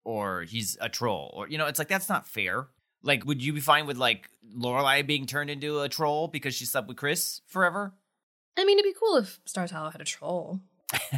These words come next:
Speaker 1: They do. It's Dosi.
Speaker 2: Mm-hmm.
Speaker 1: And some of her spells, besides the fact that they are just inherently unfair and, like, overreactions to things, besides that, like, some of her spells are, like,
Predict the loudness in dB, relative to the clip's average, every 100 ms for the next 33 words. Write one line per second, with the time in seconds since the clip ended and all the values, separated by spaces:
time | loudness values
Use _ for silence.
0 | -6 -10 -12 -20 _ -20 _ _ _ 4
1 | 8 8 8 0 -2 -4 -2 0 0 0
2 | -6 -10 -14 _ -2 -2 -8 _ _ _
3 | _ 0 2 6 6 4 2 0 2 4
4 | 4 2 -2 4 4 4 2 0 0 2
5 | 4 4 0 -4 -2 4 4 4 0 2
6 | 0 0 2 2 2 -2 -2 -2 -4 -2
7 | 2 4 2 0 -10 -12 -12 -12 -12 -14
8 | -20 _ -4 0 2 0 0 2 2 0
9 | -2 -2 -4 -6 0 2 2 0 2 2
10 | 0 -2 0 0 0